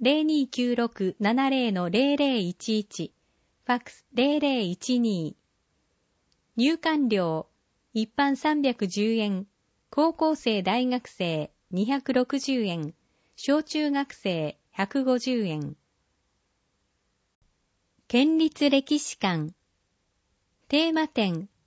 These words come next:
茨城スポーツ物語。八月三十一日日曜まで。東京オリンピックから五十年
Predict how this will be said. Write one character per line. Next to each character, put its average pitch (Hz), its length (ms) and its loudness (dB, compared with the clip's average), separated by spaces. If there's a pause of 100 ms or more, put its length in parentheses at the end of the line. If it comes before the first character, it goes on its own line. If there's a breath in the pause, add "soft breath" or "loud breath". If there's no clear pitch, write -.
(280)
茨 302 440 2
城 202 160 0
ス - 120 -6
ポ 202 240 2
ー - 20 0
ツ 262 220 -2
物 254 280 2
語。 247 80 0 (1500)
八 226 300 0
月 302 200 2
三 302 260 2
十 240 220 0
一 196 260 0
日 214 300 0
日 196 320 0
曜 254 200 2
ま 170 140 -2
で。 156 220 -6 (1700)
東 302 180 4
京 320 280 2
オ 302 80 4
リ 302 100 4
ン 302 100 2
ピ 302 120 0
ッ 294 100 0
ク 240 140 -6
か 208 100 2
ら 196 140 2
五 196 180 2
十 247 240 2
年 175 300 -2